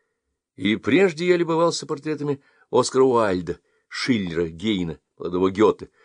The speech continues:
и старого тоже. В них соединялся мощный талант и внешность. Не случайные совпадения, а естественное сочетание. Мне можно возразить другими примерами.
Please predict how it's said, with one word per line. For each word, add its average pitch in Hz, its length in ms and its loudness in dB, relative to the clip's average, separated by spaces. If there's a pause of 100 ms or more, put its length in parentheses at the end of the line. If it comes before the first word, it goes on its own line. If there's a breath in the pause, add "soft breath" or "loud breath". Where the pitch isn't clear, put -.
(120 soft breath)
и - 40 -16
старого 82 400 0
тоже. - 300 -12 (640)
В - 80 -6
них 104 240 -2
соединялся 95 880 -2
мощный 90 400 -4
талант 104 420 -4
и 98 60 -6
внешность. 87 680 -10 (600)
Не 104 160 2
случайные 98 760 2
совпадения, 82 560 -8 (220 loud breath)
а 80 120 -6
естественное 87 920 -6
сочетание. - 580 -14 (1400)
Мне 92 200 0
можно 110 300 6
возразить 127 420 2
другими 175 340 -2
примерами. 87 540 -2